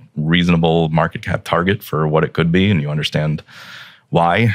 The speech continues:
and you understand those fundamentals, and that, uh, you know, price going from six K to three K or from sixty K to thirty K, <laughs> like, doesn't change the fundamentals. Um, yeah, you have a lot more conviction to, to either hold or,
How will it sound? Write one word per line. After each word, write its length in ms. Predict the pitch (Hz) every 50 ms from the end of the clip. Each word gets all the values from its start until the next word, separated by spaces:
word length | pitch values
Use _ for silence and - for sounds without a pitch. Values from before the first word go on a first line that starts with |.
| - -
and 160 | - 82 76
you 80 | 80 80
understand 440 | 80 80 - - 80 80 82 85
those 140 | 82 82 80
fundamentals, 600 | - - 82 82 82 82 80 80 82 85 90 90 -
and 280 | 78 76 78 76 71
that, 320 | - 78 76 76 - - -
uh, 280 | 80 76 76 76 76 80
you 80 | 90 90
know, 100 | 73 71
price 280 | - - 78 76 -
going 240 | - - 78 80 80
from 160 | 76 - 76 78
six 240 | - 82 76 -
K 140 | - - 78
to 60 | 78
three 220 | 82 - 92 98 95
K 280 | - 101 95 92 92
or 140 | 90 82 76
from 340 | 76 - 80 76 71 71 - - -
sixty 340 | - - 78 - - - 76
K 140 | - 87 76
to 80 | 78
thirty 260 | 76 - 90 90 92
K, 280 | 87 - 95 87 85 101 90 -
<laughs> 60 | -
like, 160 | 90 90 - - - - - - - - _
doesn't 260 | - 92 92 95 101 92
change 400 | - - 101 101 98 95 90 87
the 340 | 92 92 90 90 87 87 85 85
fundamentals. 800 | - - 90 87 87 87 92 98 101 - 78 80 101 - - - - - - - - - - _ _ -
Um, 500 | - 80 80 78 78 80 78 78 80 - - - - _ _ _ _ -
yeah, 120 | - 92
you 180 | 78 76 76 78
have 340 | 80 80 78 78 73 - - -
a 60 | - 82
lot 160 | 80 80 80
more 120 | 80 80
conviction 540 | 80 - 82 78 82 80 - - 82 80 78
to, 240 | - - 80 78 78 67
to 120 | - 73
either 220 | 71 80 80 76
hold 360 | 71 - 80 80 82 87 85 76
or, 300 | 73 73 76 73 73